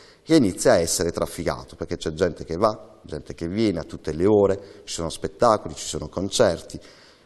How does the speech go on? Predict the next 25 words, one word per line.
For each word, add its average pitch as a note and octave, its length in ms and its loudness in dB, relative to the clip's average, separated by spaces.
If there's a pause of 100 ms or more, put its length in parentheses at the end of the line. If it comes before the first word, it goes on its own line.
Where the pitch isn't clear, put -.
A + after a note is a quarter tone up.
(140)
Questo F3+ 380 4
modo A#2 320 8
di F#2+ 140 0
vivere F#2 720 2
un G#2+ 160 2
luogo E2+ 540 2
allontana C3 960 4 (880)
chi - 520 -4
spaccia, - 720 -4 (580)
chi G#2+ 120 -4
si F#2+ 160 -6
buca, F#2 640 -4 (300)
è - 140 -8
tornata F2+ 380 0
di F2+ 100 -2
moda E2+ 320 -4
anche E2 260 -8
adesso D#2 460 -10 (1080)
la E2 100 0
siringa, F2+ 600 0 (640)
chi - 480 -2
si - 180 -6
prostituisce, F#2 1080 -2 (880)
e C4 140 0
quindi F#2+ 720 -2